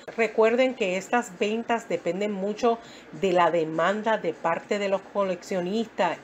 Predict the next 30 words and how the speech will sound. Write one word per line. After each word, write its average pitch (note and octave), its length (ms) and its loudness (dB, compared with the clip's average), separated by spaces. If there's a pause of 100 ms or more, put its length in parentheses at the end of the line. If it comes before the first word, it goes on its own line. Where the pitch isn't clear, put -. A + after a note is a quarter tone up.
(200)
y, E3+ 600 -2 (120)
y F3+ 140 0
el D#3+ 100 2
grado F#3+ 380 4
o E3+ 160 2
la A3 120 2
condición. C4 520 -6 (1200)
Veamos D4+ 320 4
la C#4 180 4
próxima C#4 460 0
moneda G#3 540 0
de D#3+ 260 -4
mil D#3+ 340 -6
novecientos G3 680 -6
sesenta D#3+ 520 -4
y C#3+ 80 -6 (120)
cuatro. D3+ 580 -2 (840)
¿Y C#4 80 0
pudieron G#3+ 520 2
ver C#4+ 160 4
la C#4+ 160 4
diferencia B3 640 2
de G3+ 80 0
esta B3+ 240 -2
moneda A#3 420 2
con F3+ 220 0
otras A3+ 300 0
monedas D4 440 0
de D4 80 0
prueba? F3+ 640 -2